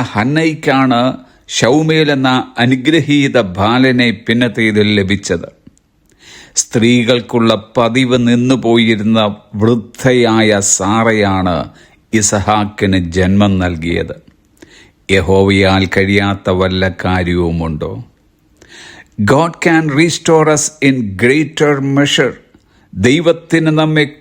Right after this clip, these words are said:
കൂടുതൽ അളവിൽ പുനഃസ്ഥാപിക്കാൻ കഴിയും. Our current season may be training for greater purpose. നമ്മുടെ ഇപ്പോഴത്തെ സീസൺ കൂടുതൽ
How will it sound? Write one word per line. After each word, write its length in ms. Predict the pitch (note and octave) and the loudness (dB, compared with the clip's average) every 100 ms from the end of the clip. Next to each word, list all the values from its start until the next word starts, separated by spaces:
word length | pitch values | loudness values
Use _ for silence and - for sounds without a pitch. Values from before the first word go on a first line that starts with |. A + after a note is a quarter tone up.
| C3+ | 2
കൂടുതൽ 480 | D3+ F3 E3+ D#3 D3 | 4 4 2 0 0
അളവിൽ 320 | C#3 C#3 C#3 C3 - - | 0 0 0 -2 -8 -2
പുനഃസ്ഥാപിക്കാൻ 1120 | C3+ C#3+ C#3+ - D3+ C#3+ C3+ C3+ - B2+ A#2+ A2+ G2 | 2 2 0 -2 0 2 2 -2 -2 -2 0 0 0
കഴിയും. 400 | F#2+ F#2+ F2 D2+ _ - _ _ _ _ _ _ _ - _ F2+ | -2 -2 -6 -10 _ -20 _ _ _ _ _ _ _ -20 _ -2
Our 180 | G2 F#2 - | 0 -2 -4
current 380 | G#2+ A2+ A#2+ A2+ A2 | -2 0 0 0 0
season 380 | - A#2+ A2+ A#2 A#2 | 2 2 2 2 2
may 120 | A2+ A2+ G#2+ | 2 2 0
be 60 | G#2+ - | -2 -4
training 380 | - A2+ B2 B2 G#2+ | -4 0 0 0 0
for 180 | G#2+ G#2 F2 - - _ - E2 F2+ | 2 2 0 -6 -20 _ -10 -4 0
greater 440 | G#2 G#2+ G2+ G2+ - F#2+ | 0 0 -2 -2 -2 -4
purpose. 440 | F#2 - E2+ - - - - - - _ | -2 -2 -2 -2 -6 -12 -20 -20 -20 _
നമ്മുടെ 240 | B2 E3 D#3+ C#3+ | 0 2 0 0
ഇപ്പോഴത്തെ 640 | D3 E3 E3+ E3 - D3+ C#3+ | 2 2 2 0 0 0 0
സീസൺ 480 | - C#3+ D3+ - C#3+ D3 - - _ _ _ - | 0 0 0 0 0 -2 -8 -18 _ _ _ 0
കൂടുതൽ 500 | C#3+ F#3 F#3 E3+ | 2 4 2 2